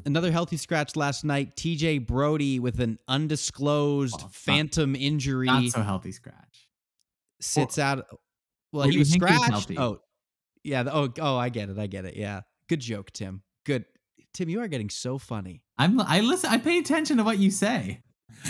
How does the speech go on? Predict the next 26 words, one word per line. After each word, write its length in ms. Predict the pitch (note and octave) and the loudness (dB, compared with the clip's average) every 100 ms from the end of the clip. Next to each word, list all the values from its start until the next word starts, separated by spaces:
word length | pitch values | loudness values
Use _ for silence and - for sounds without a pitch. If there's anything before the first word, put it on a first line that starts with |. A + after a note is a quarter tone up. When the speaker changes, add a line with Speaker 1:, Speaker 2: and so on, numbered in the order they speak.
| C3 - | -4 -4
Speaker 1:
So, 520 | - G3 F3 E3 E3 | -2 0 2 2 -2
um, 600 | E3 D#3 D3 C3 A#2+ A#2+ - | -2 0 2 0 -4 -8 -14
<laughs> 1080 | - - _ _ - - _ _ _ _ - | -18 -18 _ _ -20 -20 _ _ _ _ -8
uh, 200 | D3 C#3+ | -4 -2
and 160 | E3 E3+ | 0 0
then 160 | G#3+ | 0
Jamie 300 | F3 G#3 A3+ | 2 2 0
Benn 260 | F3+ F#3+ A3 | 0 0 0
comes 360 | - E3 C#3 B2 | -2 -2 0 0
in 340 | B2 A#2 D3+ - _ _ _ | -2 -2 -6 -10 _ _ _
for 160 | - D3 | -2 0
his 140 | D3 | 2
Speaker 2:
Ah, 40 | A2+ | 0
Speaker 1:
first 260 | F#3 E3 - | -2 -2 0
game 180 | D3+ | -2
of 60 | C#3 | 0
the 60 | C3 | -2
season. 400 | - B2 A2+ A#2+ | -2 -2 0 2
Speaker 2:
Jordy 260 | B2+ B2 | 4 2
Ben. 400 | G2 F2+ E2+ F#2 - _ _ | 0 -2 -6 -10 -16 _ _
Sorry 260 | C#3+ C#3 | 2 4
to 60 | C3 | 2
keep 220 | B2+ C3+ | 2 2
doing 220 | B2+ A#2 G2 | 2 0 0
this. 300 | G2 - | -6 -12
<laughs> 40 | - | -20